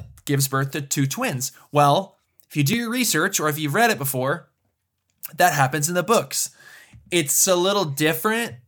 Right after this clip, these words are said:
Um, I'm gonna pull this up here. So, so basically, um,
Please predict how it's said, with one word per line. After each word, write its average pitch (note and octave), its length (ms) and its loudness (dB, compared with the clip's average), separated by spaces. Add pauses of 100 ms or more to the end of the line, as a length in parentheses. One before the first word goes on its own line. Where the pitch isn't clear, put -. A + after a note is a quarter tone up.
Um, C3+ 600 0 (1300)
I'm D#3 80 -10
gonna D3 140 0
pull C#3 720 -2
this C3 280 -4
up B2+ 220 -6
here. B2 480 -8
So, C3 680 -4 (1800)
so - 240 0
basically, F3 1040 2 (160)
um, C#3 600 0